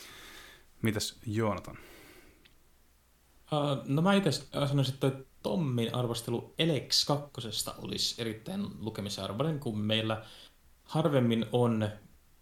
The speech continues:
Speaker 2: pienemmän skaalan kunnianhimoisia tämmösiä isoja roolipelejä niin, niin näytillä.
Speaker 1: Mm.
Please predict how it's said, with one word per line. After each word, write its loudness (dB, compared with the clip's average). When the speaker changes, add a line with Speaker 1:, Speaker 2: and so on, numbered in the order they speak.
Speaker 2:
pienemmän 4
skaalan 4
kunnianhimoisia 0
tämmösiä -8
isoja -4
roolipelejä -2
niin, -4
niin -8
näytillä. -2
Speaker 1:
Mm. -2